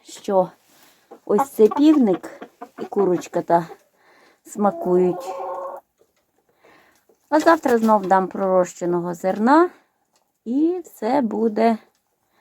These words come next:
добре. Вечором прийду з роботи, друзі, понастеляю, і все буде супер. Усім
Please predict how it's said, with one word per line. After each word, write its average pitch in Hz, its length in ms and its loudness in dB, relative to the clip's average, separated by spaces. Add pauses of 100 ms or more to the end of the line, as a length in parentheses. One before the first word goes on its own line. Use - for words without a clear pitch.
(580)
добре. 175 680 2 (800)
Вечором 226 520 0
прийду 214 300 -4
з 214 40 -14
роботи, 233 440 -4
друзі, 208 400 -4 (240)
понастеляю, 220 920 0 (1160)
і 220 60 -18
все 214 220 -8
буде 208 280 -6
супер. - 500 -12 (840)
Усім 196 420 0